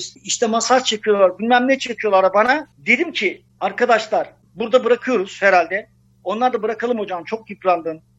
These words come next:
İşte ağzını çekti, yüzü çöktü. Zaten istediğimizi elde ettik. Sağlık Bakanlığı duydu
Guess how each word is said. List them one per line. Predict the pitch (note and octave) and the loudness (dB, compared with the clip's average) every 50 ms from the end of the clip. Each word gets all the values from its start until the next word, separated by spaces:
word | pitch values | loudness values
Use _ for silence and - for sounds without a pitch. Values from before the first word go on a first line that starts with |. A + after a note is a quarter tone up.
| _ - D#3+ | _ -14 -12
İşte | D#3 - - - F#3+ | -10 -8 -6 -6 -6
ağzını | - - F3 F3 F#3+ G#3 G#3+ G3+ A3 A3 - | -2 2 6 6 8 6 6 2 -4 -12 -10
çekti, | - G3 F3+ - _ F3 | -10 -10 -10 -10 _ -16
yüzü | E3 D#3+ D#3 E3+ F3+ - A3+ A3 | -18 -18 -18 -18 -16 -14 -14 -12
çöktü. | - - G3 F3+ - _ G#3+ A3+ A#3+ A#3 - _ _ _ - | -10 -10 -10 -10 -8 _ -4 -4 -4 -4 -6 _ _ _ -8
Zaten | - - A3+ A#3 A3+ A3+ A#3+ A#3+ A3+ | 0 2 2 2 2 0 -6 -10 -10
istediğimizi | F#3+ - - - A3+ G3+ A3 A3+ A3+ G3+ - | -14 -14 -10 -10 -8 -6 -6 -8 -8 -8 -8
elde | A3+ G#3 G3 - G#3+ | -8 -8 -4 -2 -2
ettik. | G#3+ G#3 - F#3+ F3+ | -2 -2 -6 -10 -12
Sağlık | - - F#3 G#3 A#3 A3 - | -4 0 2 2 2 0 -4
Bakanlığı | G#3+ G#3 - G#3 G#3+ G#3 G3+ G3 F#3+ | -8 -8 -4 -4 -4 -4 -6 -8 -8
duydu | G#3+ A3 A3 | -10 -8 -8